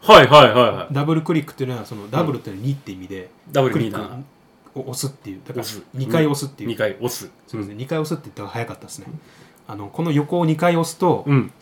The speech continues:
Speaker 2: 残高が表示されて、スイカが出ると。
Speaker 1: 千六百十一円。
Speaker 2: あ、恥ずかしい。
Speaker 1: スイカ？
Speaker 2: はい。
Speaker 1: スイカって、え？
Speaker 2: まあ、
Speaker 1: 我々、
Speaker 2: ちょ-、
Speaker 1: え？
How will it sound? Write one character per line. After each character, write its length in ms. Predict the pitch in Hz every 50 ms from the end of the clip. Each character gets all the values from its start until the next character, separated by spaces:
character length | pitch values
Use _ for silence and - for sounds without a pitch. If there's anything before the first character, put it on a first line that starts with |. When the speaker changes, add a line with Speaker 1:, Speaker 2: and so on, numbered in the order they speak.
| - _ _ -
Speaker 2:
残 280 | 127 131 143 156 160 156
高 180 | 156 147 156
が 80 | 147 147
表 60 | 139
示 240 | 147 139 135 131 127
さ 120 | 131 135
れ 60 | 123
て、 160 | 135 - 180 -
ス 140 | - -
イ 60 | 135 -
カ 120 | - 95
が 80 | 92 90
出 80 | 92
る 60 | -
と。 80 | - - _ _ _ _ _ _ _ _ _ _ _ _ _ _ _ _ _ _
Speaker 1:
千 160 | - 110 104 101
六 100 | 98 - -
百 200 | 101 98 - -
十 320 | 98 101 101 104 101 98
一 280 | - - - - - 107
円。 80 | 92 76 - _ _ _ _ _ -
Speaker 2:
あ、 40 | -
恥 200 | - - - -
ず 60 | -
か 100 | - -
し 260 | - - - - -
い。 60 | - _ _ _ _ _ _ - - _ _ _
Speaker 1:
ス 260 | - - - - 269
イ 160 | 294 208 131 -
カ？ 240 | - - 90 - - - _ -
Speaker 2:
は 120 | - 113
い。 60 | 101 - - _ _ _ - -
Speaker 1:
ス 220 | - - - 247
イ 80 | 247 190
カ 140 | - - 98
っ 40 | 151
て、 320 | - - - 87 78 - - _ _ _ _ _ _ _ -
え？ 260 | - 123 147 156 160 - - - - _ _ _ _ _ _ _ _ _ _ _ _ _ _ _ _ _ _ _ _ _ _ _ _ _ _
Speaker 2:
ま 100 | - 185
あ、 20 | 147
Speaker 1:
我 80 | 151 147
々、 140 | 147 143 135
Speaker 2:
ち 160 | 131 127 120
ょ-、 40 | -
Speaker 1:
え？ 240 | - 131 165 - -